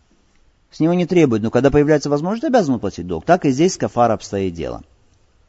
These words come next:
Они говорят, что на это указывают эти ученые, что Пророк саллаллаху алейхи ва саллям, после того, как человек сказал: «Я не могу накормить шестьдесят бедняков», сказал: «Возьми вот это, да, и раздай это в качестве кафара». Это значит, что с него не была снята эта обязанность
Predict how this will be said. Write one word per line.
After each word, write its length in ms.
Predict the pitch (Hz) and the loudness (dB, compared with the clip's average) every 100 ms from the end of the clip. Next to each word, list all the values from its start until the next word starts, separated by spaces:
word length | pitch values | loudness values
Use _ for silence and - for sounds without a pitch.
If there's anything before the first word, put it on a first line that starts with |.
| _ _ _ _ _ _ _ _ _ _ _ | _ _ _ _ _ _ _ _ _ _ _
Они 280 | - 120 202 | -4 2 2
говорят, 580 | 165 151 156 175 156 - _ _ _ - | 4 4 6 6 4 -8 _ _ _ -16
что 180 | - | 2
на 140 | 139 139 | 4 6
это 160 | 160 | 4
указывают 480 | 151 143 131 123 165 | 2 4 4 2 -2
эти 140 | 131 127 | -2 -4
ученые, 320 | 110 143 170 | -2 -2 0
что 160 | 156 | -4
Пророк 180 | 131 143 | -2 -2
саллаллаху 240 | 139 127 156 | -2 -2 0
алейхи 0 | |
ва 20 | |
саллям, 120 | 175 | 0
после 160 | 151 143 | -2 -4
того, 100 | 135 | -2
как 120 | 131 | 0
человек 180 | 143 127 | 0 -2
сказал: 180 | 139 | 0
«Я 100 | 135 | 2
не 140 | 143 151 | 4 4
могу 580 | 143 131 123 131 113 135 _ _ - | 4 2 2 2 2 -4 _ _ -6
накормить 400 | 113 120 123 107 | -2 2 0 0
шестьдесят 260 | 107 117 | -2 -2
бедняков», 380 | 107 120 113 180 | 0 -2 -2 -4
сказал: 300 | - 135 151 | -2 2 4
«Возьми 320 | 139 131 131 | 4 6 4
вот 180 | 104 95 | 4 2
это, 240 | 107 - | 0 0
да, 180 | 139 170 - | 0 -2 -2
и 220 | 135 208 - - - - - | -4 -4 -10 -20 -20 -20 4
раздай 520 | 147 135 147 139 87 - | 6 6 8 8 6 -6
это 240 | 82 - | -10 -10
в 80 | - | -4
качестве 400 | 101 95 - 95 | -4 -4 -10 -10
кафара». 480 | - - 64 60 - _ _ _ | -10 -8 -8 -8 -14 _ _ _
Это 80 | - | -12
значит, 320 | 95 139 160 | -4 -2 -2
что 120 | 147 139 | -6 -2
с 80 | |
него 140 | 147 151 | 2 2
не 140 | 180 | 2
была 200 | 190 226 | 6 6
снята 400 | - 127 95 - 78 | 6 0 -4 -6 -10
эта 160 | - | -8
обязанность 640 | 69 62 53 55 - - | -10 -10 -16 -20 -20 -20